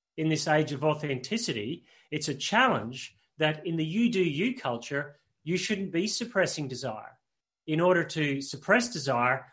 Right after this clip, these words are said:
what you're doing is not being true to yourself. So is Christianity this immovable object, and desire and pleasure is this irresistible force, and they're meeting each other and they're pushing hard against each other?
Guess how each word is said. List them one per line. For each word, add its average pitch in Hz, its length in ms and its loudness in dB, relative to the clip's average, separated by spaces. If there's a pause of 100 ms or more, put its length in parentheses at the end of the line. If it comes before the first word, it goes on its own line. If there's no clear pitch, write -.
what 156 180 -2
you're 151 80 -2
doing 139 220 2
is 135 140 -4
not 135 200 0
being 131 200 -4
true 117 280 -4
to 120 140 -10
yourself. 170 600 0 (640)
So 220 220 6
is 220 260 2
Christianity 214 800 2
this 160 280 -2
immovable 175 640 4
object, 160 600 2 (260)
and 151 160 -2
desire 165 460 6
and 139 160 0
pleasure 151 560 0
is 147 180 -6
this 151 240 0 (140)
irresistible 151 640 0
force, 156 520 2 (280)
and 143 160 -2
they're 143 400 2 (120)
meeting 202 340 2
each 143 220 0
other 131 200 2
and 139 80 0
they're 143 80 -2
pushing 156 380 -4
hard 156 260 4
against 151 360 -4
each 120 200 -10
other? 165 300 -2